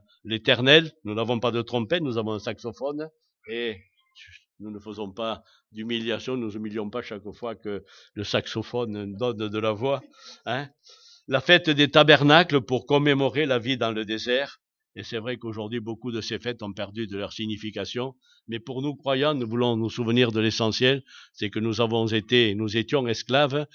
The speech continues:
que nous avons été délivrés, que nous avons été rachetés au prix non pas d'un sang, mais au prix du sang de Jésus-Christ. Et dans les versets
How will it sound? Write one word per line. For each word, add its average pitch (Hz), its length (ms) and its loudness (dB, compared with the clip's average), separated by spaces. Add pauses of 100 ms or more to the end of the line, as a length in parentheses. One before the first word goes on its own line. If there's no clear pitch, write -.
(220)
que 110 60 -4
nous 110 160 0
avons 113 260 2
été 110 260 0
délivrés, 123 500 2
que 117 120 -6
nous 107 160 -2
avons 104 240 0
été 104 240 0
rachetés 117 640 2 (260)
au 110 120 0
prix 120 240 4
non 113 140 4
pas 117 180 4
d'un 110 160 4
sang, 120 220 0
mais 107 140 0
au 101 80 0
prix 104 320 -4 (180)
du 101 100 -8
sang 110 280 -4
de 92 260 -8
Jésus-Christ. 107 720 -10 (640)
Et 131 280 4
dans 120 220 0
les 127 380 4 (300)
versets 120 720 -4